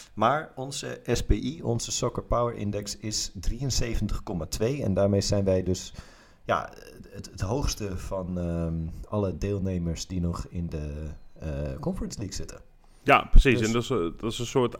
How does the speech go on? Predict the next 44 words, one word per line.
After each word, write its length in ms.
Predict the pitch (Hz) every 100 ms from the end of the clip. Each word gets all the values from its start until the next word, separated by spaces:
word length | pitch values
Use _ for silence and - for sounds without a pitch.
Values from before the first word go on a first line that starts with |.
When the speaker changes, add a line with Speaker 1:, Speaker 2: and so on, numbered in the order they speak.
| -
Speaker 2:
uitgebreide 800 | 143 143 135 123 131 123 117
expected 520 | - 107 - 113 - 104
goals, 260 | 98 95 104
hè, 60 | 117
zo 60 |
zou 100 | 107
je 60 | 104
het 100 | 95
kunnen 240 | 113 101
zeggen. 220 | 92 82 90
Een 60 |
soort 160 | - 101
Speaker 1:
Heel 80 | 92
Speaker 2:
specifieke 300 | 113 101 92
Speaker 1:
uitgebreid, 560 | 117 - 110 78 76 -
ja. 160 | 82 73 - -
Speaker 2:
en 160 | - 107
heel 200 | 123 131
specifiek, 540 | - 110 - 123 127
want 120 | -
ik 60 | 107
heb 80 | 98
het 100 | 113
ook 140 | 117
gelezen. 520 | - 117 113 113 117 - - - - -
Nou, 160 | 104 95
waar 180 | 107
ze 80 | 107
dat 180 | 107 104
op 80 | 113
baseren, 440 | 104 123 117 101
daar, 340 | 98 95 95 95
eh, 60 |
ze 140 | 92 107
zijn 160 | 113
ook 100 | 107
al 60 | 107
zes 200 | 110 113
jaar 180 | 110 90
bezig 440 | 101 113 117 127
eigenlijk 420 | 113 117 113 110
om 120 | - 101
dit 120 | 101
hele 500 | 107 107 104 95